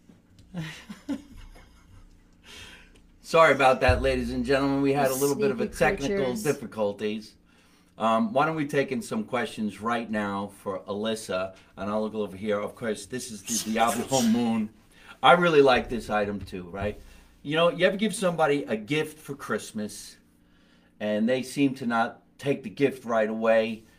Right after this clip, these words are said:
Speaker 1: so you could just take your wine out, give 'em the wine, and take your gift back. That's what I would do.
Speaker 2: <laughs>
Speaker 1: Um, Diablo Moon also has these great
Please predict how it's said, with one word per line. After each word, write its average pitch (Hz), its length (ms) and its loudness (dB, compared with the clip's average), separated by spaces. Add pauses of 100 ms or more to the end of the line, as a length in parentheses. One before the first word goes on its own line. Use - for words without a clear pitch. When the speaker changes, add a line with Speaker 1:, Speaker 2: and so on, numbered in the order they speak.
(140)
Speaker 1:
so - 260 -4
you 107 180 -2
could 104 140 -12
just 104 320 -8 (380)
take 127 280 -4
your 120 120 -6
wine 113 300 0
out, 110 260 -2
give 127 140 -8
'em 117 100 0
the 110 80 -2
wine, 107 360 -2
and 98 140 -8
take 107 240 -10
your 92 100 -18
gift 104 280 -6
back. 95 400 -6 (420)
That's - 260 -4
what - 120 -2
I - 160 4 (100)
would - 140 -10
do. 92 240 -6
Speaker 2:
<laughs> - 60 -20 (640)
Speaker 1:
Um, 120 280 -2
Diablo 139 480 4
Moon 135 240 -6
also 127 320 -4
has 117 240 -6
these 107 200 -12
great 123 440 -6